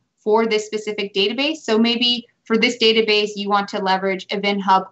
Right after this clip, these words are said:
only and not storage and log analytics, or you want to separate those work streams.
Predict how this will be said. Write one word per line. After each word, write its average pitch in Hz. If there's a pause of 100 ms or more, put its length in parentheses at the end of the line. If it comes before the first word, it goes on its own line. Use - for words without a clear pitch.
only 226
and 196
not 202
storage 185
and 190
log 185
analytics, 202 (180)
or 262
you 254
want 233
to 247
separate 214
those 196
work 196
streams. 294